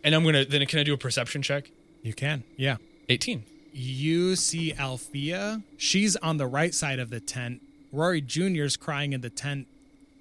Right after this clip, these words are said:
Speaker 2: And then you see this, like, half shadowy, half human figure that you recognize as Quincy rushing up to her. When his cloak opens and he pulls his sword and shield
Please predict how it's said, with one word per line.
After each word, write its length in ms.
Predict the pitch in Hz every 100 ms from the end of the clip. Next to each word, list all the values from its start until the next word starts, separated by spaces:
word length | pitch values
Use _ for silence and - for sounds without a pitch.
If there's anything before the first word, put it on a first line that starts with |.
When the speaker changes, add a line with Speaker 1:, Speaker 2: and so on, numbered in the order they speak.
| -
Speaker 2:
And 160 | 143 147
then 120 | 147
you 120 | 151 139
see 320 | - 190 202
this, 340 | 151 131 -
like, 320 | 139 127 - - - _
half 480 | - 147 160 175 - - -
shadowy, 960 | - - 143 139 175 190 208 226 240 - - - _ _ - -
half 360 | 147 147 143 -
human 720 | - - 165 156 139 131 131 - -
figure 640 | - 143 123 113 107 110 - _ -
that 200 | 123 120
you 280 | 131 135 135
recognize 920 | 127 131 - 120 113 107 107 107 - -
as 240 | 123 117 -
Quincy 720 | - 143 139 - 120 113 107 - - - - - - -
rushing 560 | 127 139 143 - 143
up 220 | 127 131 - -
to 120 | 117
her. 480 | - 123 120 120 120 - - - - - -
When 140 | 135 127
his 180 | 127
cloak 420 | - - 151 147 -
opens 440 | 135 135 147 147 135
and 120 | 123
he 120 | 120
pulls 380 | - - 135 135
his 160 | 139 -
sword 420 | - 131 131 135
and 220 | 127 120
shield 600 | - - 127 139 175 180